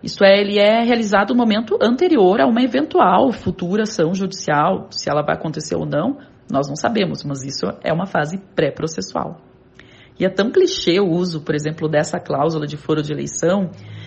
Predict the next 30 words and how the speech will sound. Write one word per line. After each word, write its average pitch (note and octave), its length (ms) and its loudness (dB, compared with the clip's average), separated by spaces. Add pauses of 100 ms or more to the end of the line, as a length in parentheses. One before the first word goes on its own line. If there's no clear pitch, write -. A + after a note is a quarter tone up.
(100)
que - 60 -2
a F#3+ 60 4
gente A#3+ 240 -2
nem B3 160 0
questiona D4 560 2
mais G#3 440 2
ela. C#3+ 440 2 (500)
Ah, D3+ 320 0
sempre - 340 -8
tá - 140 -4
lá F#4+ 100 4
no G#4 80 0
final G4 240 0
do F#4 80 0
contrato. E4+ 600 0
Não D3+ 160 -4
sei G3+ 260 -4
se G#3+ 180 -6
é F#3 80 4
útil G3+ 580 0
ou G3 40 2
não, G3+ 140 2
mas G#4+ 160 -6
tá - 180 0
lá. - 400 0
É, D#3+ 320 0
já F#3 240 0
é A3 180 0
pro - 220 -6
forma. B2 480 -2